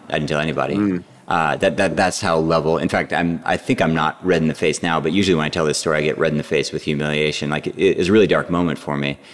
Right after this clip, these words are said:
Speaker 1: And so, um, yeah, I never told anybody until, yeah, a couple of years ago. Uh, I was on a podcast like this, and somebody, somebody just randomly pulled the story out of me. But, um, no, it, it was really, really an important moment for me because it was so deeply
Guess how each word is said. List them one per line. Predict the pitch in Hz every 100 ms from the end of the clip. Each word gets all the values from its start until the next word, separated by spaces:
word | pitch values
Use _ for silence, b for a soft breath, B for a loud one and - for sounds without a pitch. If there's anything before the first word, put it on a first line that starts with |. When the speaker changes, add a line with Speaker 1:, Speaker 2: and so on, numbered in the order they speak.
| B B
Speaker 1:
And | 82
so, | - 87 80 78 -
um, | 78 76 73 73 73 73 71 - _
yeah, | 98 85
I |
never | 76 87 90
told | 82 80
anybody | 80 78 65 65 71 B B B B B _ _ _ _
until, | 87 80 - 98 78
yeah, | 80 76
a |
couple | - 90
of | 78
years | 82
ago. | 78 76 69 -
Uh, | 76 71 50 - - -
I | 73
was | 87
on | 85
a | 82
podcast | 90 80 82 -
like | 78
this, | 90 82
and | 82
somebody, | 92 82 82
somebody | - 101 101
just | 92 87
randomly | 92 92 87 85
pulled | 95 80
the |
story | 78 92 87
out | 78 71
of |
me. | 71 73
But, | - 78 - -
um, | 80 78 78 73 - B B B
no, | 95 117 104
it, | 73
it | 95 82
was | 98 82
really, | 92 107 120
really | 101 90 92 90
an | 65 78 78
important | 76 101 82
moment | 82 82
for | - 78
me |
because | 71 85
it | 82
was | -
so | - 95 87
deeply | 73 82 85 82 76 -